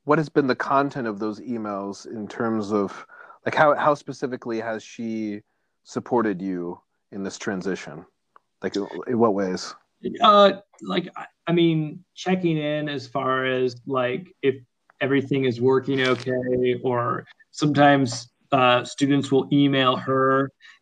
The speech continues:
Speaker 2: and instead of just making some decision that might affect, like, the syllabus or how, you know, certain things are gonna be interpreted for, you know, like, rules for the class or whatever, deadlines or, um,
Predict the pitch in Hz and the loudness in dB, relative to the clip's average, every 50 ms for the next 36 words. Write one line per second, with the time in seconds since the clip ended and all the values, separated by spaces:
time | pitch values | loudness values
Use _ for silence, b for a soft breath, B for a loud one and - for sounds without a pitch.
0 | b 139 135 135 123 127 151 143 135 123 135 117 120 135 135 131 120 135 131 123 | b 0 0 0 2 4 4 4 4 4 2 2 2 4 2 4 2 2 -2 0
1 | - 131 127 127 127 117 117 123 113 120 - 135 131 127 117 127 127 127 127 123 | 0 0 0 2 0 0 0 0 0 4 6 6 6 8 6 4 2 2 0 0
2 | 127 123 123 123 120 120 _ _ _ _ _ _ _ _ _ _ _ _ _ _ | -2 -2 -4 -4 -6 -6 _ _ _ _ _ _ _ _ _ _ _ _ _ _
3 | _ _ - 143 139 135 - 143 131 127 127 131 120 120 - 135 131 - - - | _ _ -2 0 0 0 0 0 -2 0 0 0 -2 0 0 0 0 0 -2 -8
4 | - - 127 120 113 120 123 - - 139 135 135 135 120 127 131 131 131 123 - | -4 0 0 0 0 0 -2 0 2 4 6 6 6 6 6 6 4 4 2 0
5 | - 123 120 117 120 123 127 123 117 120 _ _ _ _ - - - 139 123 117 | -2 -2 0 2 4 4 4 4 2 0 _ _ _ _ -12 -4 -2 -2 0 0
6 | 117 117 120 - 139 139 139 143 123 120 135 135 135 131 123 120 123 120 117 120 | 0 -2 -2 0 -2 0 0 -2 -2 0 0 0 0 0 0 0 0 0 2 2
7 | 123 120 117 117 - 123 120 120 131 123 127 123 123 123 123 120 113 113 - - | 2 0 0 0 -2 -2 -2 0 0 0 0 0 -2 -4 -6 -6 -6 -6 -8 -10
8 | 127 117 - - - - - 135 135 - - 131 127 135 135 135 131 131 127 - | -8 -8 -8 -8 -10 -8 -8 -8 -8 -6 -4 0 2 4 6 6 6 4 4 2
9 | - 123 120 117 - 120 117 117 120 117 120 123 123 123 123 127 123 127 127 131 | 0 -2 -2 0 -2 -2 -2 0 -2 -4 -2 -2 -2 -2 -2 -2 -2 -2 -2 -4
10 | 123 _ _ _ - - 123 120 127 127 127 123 123 120 120 123 123 120 120 120 | -4 _ _ _ -4 -2 0 2 2 2 2 0 0 -2 -2 -2 -4 -2 -2 -4
11 | 120 117 117 B B B B B B B B B B B B - 151 151 143 131 | -4 -4 -8 B B B B B B B B B B B B 6 8 8 8 8
12 | 123 120 117 110 120 | 6 2 -2 -2 -6